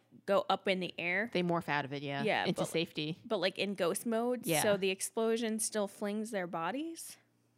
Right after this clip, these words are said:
Speaker 2: I guess. Inertia,
Speaker 1: Yeah.
Speaker 2: right?
Speaker 1: I guess.
Speaker 2: And physics. And what's the other thing about energy and motion?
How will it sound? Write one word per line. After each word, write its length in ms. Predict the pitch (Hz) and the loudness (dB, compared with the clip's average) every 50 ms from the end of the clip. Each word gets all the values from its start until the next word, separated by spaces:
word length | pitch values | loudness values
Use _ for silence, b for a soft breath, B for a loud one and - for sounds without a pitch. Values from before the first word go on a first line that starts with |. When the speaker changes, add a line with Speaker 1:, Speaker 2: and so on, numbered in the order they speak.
| _ - | _ -6
Speaker 2:
I 100 | - 165 - _ _ _ _ - | -6 -6 -6 _ _ _ _ -6
guess. 560 | - 170 160 165 - 392 - - - - - - | -4 0 2 2 2 0 -2 -8 -16 -20 -6 -2
Inertia, 340 | - 175 180 190 185 202 185 165 | 0 0 2 2 2 2 2 2
Speaker 1:
Yeah. 120 | 165 147 143 151 | 0 0 0 -2
Speaker 2:
right? 340 | 160 151 160 226 403 330 - - | -2 0 0 0 0 -2 -4 -8
Speaker 1:
I 140 | 302 277 285 262 | -10 -10 -10 -10
guess. 360 | - 156 156 185 185 156 160 170 | -8 -6 -2 0 0 0 2 2
Speaker 2:
And 400 | 190 175 170 165 160 160 165 165 | 4 4 4 2 2 0 -2 -2
physics. 720 | - - 247 240 220 220 214 - - - - - - - - | 4 4 4 6 6 4 2 0 -6 -14 -12 -12 -10 -2 2
And 320 | 180 175 170 165 165 170 | 4 4 6 6 6 6
what's 160 | 175 185 - | 4 4 4
the 140 | - 202 202 | 6 6 8
other 200 | 190 185 196 190 | 8 10 8 8
thing 160 | 190 - 202 | 6 4 2
about 380 | 196 190 196 190 190 190 - - - - | 4 6 6 6 6 6 4 0 0 2
energy 460 | 196 190 190 185 185 190 185 180 185 | 4 4 4 6 6 6 6 6 6
and 120 | 180 180 | 6 6
motion? 580 | 185 185 208 - 214 196 196 196 208 302 285 | 4 4 4 4 2 2 2 2 4 4 2